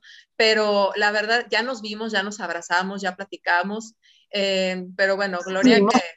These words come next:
Speaker 1: ajá, pero Gloria que, que, que, pues, anda con, con, con su agenda llena de actividades, porque hay mucha gente también que quiere convivir y con la que ella convive diariamente, no nada más para el cafecito, sino porque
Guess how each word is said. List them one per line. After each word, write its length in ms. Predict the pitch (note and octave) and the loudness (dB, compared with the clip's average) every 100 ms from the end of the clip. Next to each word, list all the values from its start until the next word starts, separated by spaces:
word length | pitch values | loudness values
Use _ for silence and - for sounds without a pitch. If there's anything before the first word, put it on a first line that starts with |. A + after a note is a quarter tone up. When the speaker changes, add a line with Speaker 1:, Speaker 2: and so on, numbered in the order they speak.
| _ _ _ _ | _ _ _ _
Speaker 1:
ajá, 560 | G3 F#3 F3 D#3+ - _ _ | -4 -2 -4 -4 -4 _ _
pero 260 | - G#3+ G#3+ | 0 2 2
Gloria 520 | A3 A#3 A#3 A3+ B3 | 2 4 4 4 0
que, 420 | G3+ F#3+ F3+ F3 - | 0 0 0 -4 -8
que, 480 | F3+ F3 F3 E3+ E3 | -6 -4 -4 -6 -8
que, 80 | E3+ | -2
pues, 280 | - - - | 0 -2 -4
anda 300 | G#3 A3 A3+ | -8 -8 -6
con, 200 | F#3+ F3 - | -6 -6 -10
con, 340 | F3+ F3 E3+ | -8 -8 -10
con 200 | - F#3+ | -10 -8
su 140 | F#3 G3 | -8 -8
agenda 640 | F3+ A3+ G#3+ A3 G#3+ - G3 | -6 -6 -2 2 2 2 -4
llena 240 | G#3 G#3+ | -2 0
de 80 | A3 | 0
actividades, 800 | G#3 - F#3 F#3 F3+ F3+ G#3 G#3 | -2 -6 -8 -4 0 0 0 -8
porque 340 | F3+ E3 F3 | -10 -8 -4
hay 120 | F3 F3+ | -4 -4
mucha 360 | G3 A#3+ A#3+ | -6 -6 -8
gente 300 | G#3+ F#3+ F#3 | -12 -12 -10
también 280 | E3+ E3+ F3 | -12 -12 -14
que 100 | F#3+ | -16
quiere 260 | F#3+ F#3 F3+ | -14 -10 -10
convivir 400 | F3+ E3 E3+ A3 | -12 -14 -10 -10
y 80 | A3+ | -8
con 120 | F#3+ | -8
la 100 | F3 | -8
que 280 | - E3+ F3+ | -10 -8 -4
ella 160 | C#4+ D4+ | -4 -4
convive 420 | - F#3+ F3+ F3 E3+ | -10 -14 -12 -10 -8
diariamente, 640 | E3+ F3+ F3 E3 E3+ F#3+ | -8 -6 -6 -8 -6 -4
no 100 | G3+ | -2
nada 300 | A3+ A3 G3+ | 2 2 2
más 240 | F#3+ F#3+ - | 0 -2 -4
para 140 | F#3+ | -6
el 80 | E3+ | -4
cafecito, 640 | E3+ - F3 G3+ G3+ G#3+ | -8 -8 -12 -10 -8 -8
sino 320 | G#3+ F#3 F3+ - | -10 -14 -14 -14
porque 380 | F3+ F3+ F3+ | -12 -8 -10